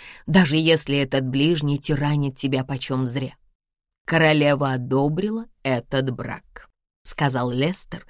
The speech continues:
крепко взяв Пенелопу за плечо.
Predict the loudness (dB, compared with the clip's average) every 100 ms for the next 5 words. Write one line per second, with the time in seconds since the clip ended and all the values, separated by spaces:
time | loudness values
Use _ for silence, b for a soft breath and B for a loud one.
0 | B B B 0 4 4 4 2 2 4
1 | 2 0 0 0 2 2 0 -2 -6 -4
2 | -6 -6 -8 -12